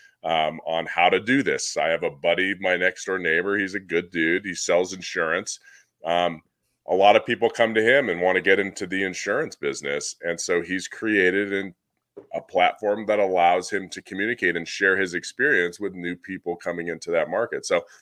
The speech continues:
that's essentially exactly what I do with certification. Like, I don't care if you coach your, your nine-year-old's team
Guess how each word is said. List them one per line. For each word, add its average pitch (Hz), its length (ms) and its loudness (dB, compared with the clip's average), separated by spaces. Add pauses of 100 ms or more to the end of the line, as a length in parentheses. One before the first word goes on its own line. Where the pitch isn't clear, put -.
(120)
that's 151 200 6
essentially 120 540 4
exactly 92 480 2
what 82 120 2
I 85 140 8
do 85 300 0
with 80 340 -2 (180)
certification. 101 840 0
Like, 71 120 0
I 101 60 4
don't 123 140 0
care 117 140 6
if 104 120 2
you 90 100 -2
coach - 340 0
your, 87 100 0 (520)
your 87 160 2
nine-year-old's 101 680 6
team 110 420 2